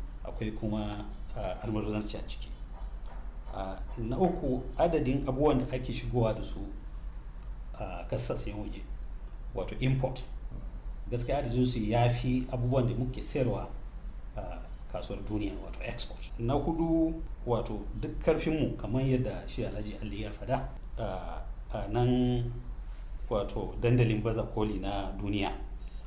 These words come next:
a, duk karfinmu a wurin mai yake. Saboda haka dole sai in an samu wasu hanyoyi ta samun kuɗin dola, ba kai mu dogara kan mai ba. A, kuma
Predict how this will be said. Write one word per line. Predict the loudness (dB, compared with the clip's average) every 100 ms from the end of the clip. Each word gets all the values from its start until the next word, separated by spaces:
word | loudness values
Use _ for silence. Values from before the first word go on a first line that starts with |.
| -6 -6 -6
a, | -6 -4 -6 -2
duk | 2 4
karfinmu | 4 4 4
a | 2 -2 -2
wurin | 0 0 0 -2 -2 0
mai | 0 0
yake. | -2 -4 -6 -6 -6 -6 -4 -4 -4 -4 -4 -4
Saboda | 0 4 6
haka | 6 4 2
dole | 6 8 8
sai | 4 4
in | 4 2
an | 2
samu | 2 2 2
wasu | 2 0
hanyoyi | 2 4 6 6 6 4 -2 -6 -2
ta | 2
samun | 4 6 6 2
kuɗin | -2 -2
dola, | -2 -2 -4 -4
ba | -2 -2
kai | 2 4 4 0 -4
mu |
dogara | -6 -2 0 0
kan | -2 -4
mai | -4 -6
ba. | -6 -6 -6
A, | -4 -2
kuma | 2 6 6 6 4